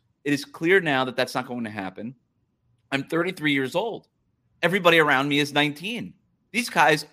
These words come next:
might be the most talented players in the world, but they're not ready to win yet.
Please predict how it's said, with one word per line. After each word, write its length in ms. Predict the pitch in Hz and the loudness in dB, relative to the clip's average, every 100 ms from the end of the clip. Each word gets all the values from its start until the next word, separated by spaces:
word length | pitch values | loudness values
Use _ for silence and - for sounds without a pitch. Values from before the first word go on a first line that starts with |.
| - | -4
might 220 | 151 170 | -2 -2
be 60 | 170 | -2
the 80 | |
most 220 | 160 156 156 | 0 0 0
talented 340 | 170 175 165 | -2 -2 -6
players 280 | 170 170 165 | -4 -2 -4
in 60 | |
the 80 | 160 | -6
world, 340 | 160 240 208 - _ _ _ _ | -4 -2 -4 -6 _ _ _ _
but 80 | 147 | -2
they're 100 | 170 | 4
not 200 | 170 170 | 4 6
ready 180 | 170 202 | 4 4
to 100 | 185 | 0
win 200 | 127 131 | -2 -2
yet. 260 | 135 220 | 0 -2